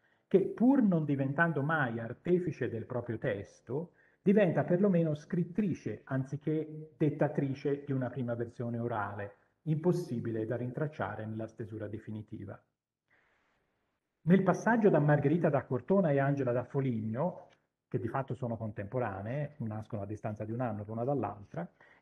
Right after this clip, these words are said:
in questo passaggio da Margherita e Angela a Veronica, a Veronica Giuliani, si interpongono i testi fondamentali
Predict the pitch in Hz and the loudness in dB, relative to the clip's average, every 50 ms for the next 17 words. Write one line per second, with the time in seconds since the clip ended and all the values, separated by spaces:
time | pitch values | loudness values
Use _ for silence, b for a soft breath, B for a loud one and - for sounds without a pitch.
0 | b 151 147 - 220 220 214 226 - 170 147 - 160 117 107 104 104 - 113 107 | b -4 4 6 6 6 6 4 2 2 2 2 2 0 2 -2 -4 -2 -2 -4
1 | - - - _ 127 120 117 104 123 143 180 170 180 151 147 143 - - 139 135 | -4 -8 -14 _ -4 -4 -2 0 2 2 4 4 4 4 4 0 -2 -2 0 0
2 | 123 117 110 107 110 110 104 - - - 135 117 127 156 151 143 120 117 117 117 | 0 -2 -4 -4 -6 -8 -10 -6 -2 -2 0 4 4 6 6 6 4 2 -2 -4
3 | 117 120 - 185 180 147 110 120 117 120 123 113 110 117 110 117 139 143 113 101 | -6 -2 -2 0 0 0 0 -2 -2 -2 -4 -4 -4 -6 -4 -2 -2 -2 -2 -2
4 | 107 117 131 135 - 214 208 208 202 233 - - - 165 135 131 123 - 135 139 | -4 -6 -6 -2 0 2 2 4 4 4 2 2 2 2 2 2 2 0 0 0
5 | 165 170 - 170 170 190 180 - - 135 123 - 127 127 147 175 202 208 196 196 | -2 -2 -4 2 4 4 4 4 2 -2 -4 -4 -4 -2 0 0 2 2 2 2
6 | 143 117 117 127 131 135 147 151 143 147 - - | 0 0 0 0 0 2 0 0 -2 -4 -10 -14